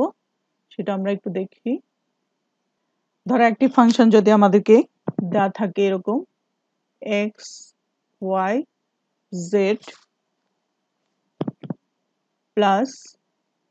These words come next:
X Y plus X।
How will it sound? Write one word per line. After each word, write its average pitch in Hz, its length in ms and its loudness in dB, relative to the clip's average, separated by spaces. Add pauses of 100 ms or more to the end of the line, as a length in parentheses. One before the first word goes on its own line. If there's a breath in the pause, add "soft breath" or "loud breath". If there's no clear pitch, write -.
(160)
X 226 380 -4 (540)
Y 208 460 -4 (800)
plus 190 320 -2 (2250)
X। 208 360 -4